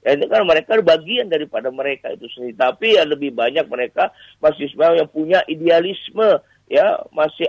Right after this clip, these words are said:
ada pada diri mereka sebagai aktor intelektual untuk perubahan negeri ini, yang mereka harus berada di depan untuk perubahan negeri ini. Dan saya melihat bahwa apa yang dilakukan oleh mahasiswa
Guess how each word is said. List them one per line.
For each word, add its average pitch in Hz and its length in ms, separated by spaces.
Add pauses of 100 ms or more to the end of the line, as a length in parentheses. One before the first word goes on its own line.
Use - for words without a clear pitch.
ada 175 320
pada 156 240
diri 156 240
mereka 147 400
sebagai 160 320
aktor - 480
intelektual 180 880 (160)
untuk - 320
perubahan 170 560
negeri 165 380
ini, 226 340 (240)
yang 175 240
mereka 165 400
harus 214 480 (380)
berada 160 500
di 160 140
depan 226 560 (320)
untuk 180 420
perubahan 156 640
negeri 135 220
ini. 120 320
Dan 123 180
saya 202 160
melihat 208 540 (240)
bahwa 147 120 (120)
apa - 100
yang 156 160
dilakukan 170 560
oleh 151 240 (240)
mahasiswa 160 400